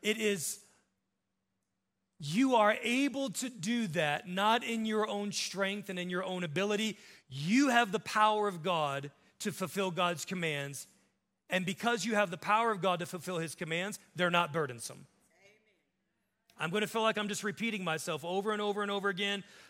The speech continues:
but it's okay because John repeats himself. Go with me to the book of Matthew, chapter eleven, verse twenty-eight through thirty.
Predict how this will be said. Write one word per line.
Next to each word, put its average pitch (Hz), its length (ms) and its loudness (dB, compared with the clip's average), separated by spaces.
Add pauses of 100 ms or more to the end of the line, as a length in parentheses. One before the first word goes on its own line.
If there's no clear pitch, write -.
(100)
but 160 120 -2
it's 175 160 -4
okay 196 340 2
because 185 320 -4
John 208 240 0
repeats 160 320 -6
himself. - 520 -12 (960)
Go 214 80 6
with 214 120 4
me 247 100 2
to 214 60 -4
the 226 60 -2
book 202 180 2
of 196 80 0
Matthew, 220 340 4
chapter 208 380 2
eleven, 202 380 0
verse 185 200 -4
twenty-eight 196 500 -4
through 180 140 -6
thirty. 165 420 -2